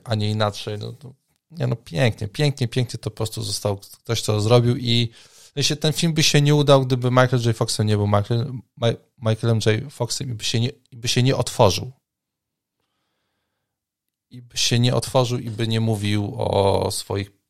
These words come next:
problemach, o swojej chorobie. E, to, to by się po prostu nie udało, gdyby, wiesz, ktoś zrobił taki film, kurde, z boku i by tam czytał jego historię, kilka zdjęć i dziękuję i do widzenia, nie? To, to w ogóle by nie miało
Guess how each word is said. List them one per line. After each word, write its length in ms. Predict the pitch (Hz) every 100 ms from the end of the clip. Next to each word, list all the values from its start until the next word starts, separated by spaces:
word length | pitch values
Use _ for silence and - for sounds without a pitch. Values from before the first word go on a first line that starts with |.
| _ _
problemach, 600 | - 117 107 117 113 95 98
o 40 |
swojej 340 | - 104 101
chorobie. 680 | - 101 107 101 101 95 92 90 - - _ _ _ _ _ -
E, 380 | - - -
to, 180 | 101 - -
to 100 | 117
by 140 | 107
się 140 | 107 120
po 40 |
prostu 260 | 113 - 104
nie 160 | 107
udało, 340 | 107 107 120 113
gdyby, 500 | 104 104 107 107 104
wiesz, 280 | 104 98 -
ktoś 220 | - 107
zrobił 300 | 101 107 104
taki 260 | - - 104
film, 260 | - 107
kurde, 360 | 101 101 95 101
z 80 | 92
boku 520 | 95 120 - 117 117
i 180 | 107 92
by 140 | 107
tam 200 | - 101
czytał 280 | - 110 98
jego 520 | 98 98 95 98 95
historię, 540 | - 101 - 123 110 107
kilka 340 | - 101 95
zdjęć 580 | 95 - 113 110 104 -
i 80 | 104
dziękuję 440 | 101 101 101 95
i 60 | 95
do 100 | 98
widzenia, 380 | 101 98 95
nie? 180 | 101 110
To, 140 | - -
to 200 | - 110
w 100 | 107
ogóle 240 | 107 110
by 140 | 101
nie 80 | 113
miało 360 | 113 117 113